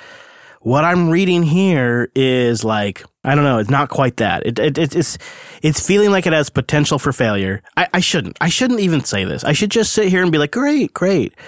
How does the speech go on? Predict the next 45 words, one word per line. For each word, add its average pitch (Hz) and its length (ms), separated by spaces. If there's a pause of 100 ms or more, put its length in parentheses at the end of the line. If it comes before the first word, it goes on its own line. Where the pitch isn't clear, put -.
(160)
Certain 170 360
switching 165 300
to 151 60
Linux. 147 360
What's 131 160
to 135 80
worry 107 180
about?" - 260
I 151 80
really 180 220
should 151 180
just 123 140
say 107 120
that. 98 320
I - 40
shouldn't 170 240
even 156 160
consider 113 560 (340)
the 135 120
ramifications 120 800
and 104 100
the 101 60
possibilities 107 560
where 107 100
this 107 140
could 95 120
go 95 140
wrong. 95 320 (380)
But 147 100
I, 156 160
I 156 60
feel 180 220
like 147 300 (380)
the, 139 180
that's 151 360
the 165 80
problem 170 340
with 123 140
doing 143 260
this 135 140
for 131 200
over 131 160
a 127 80
decade. 123 440
I've, 110 120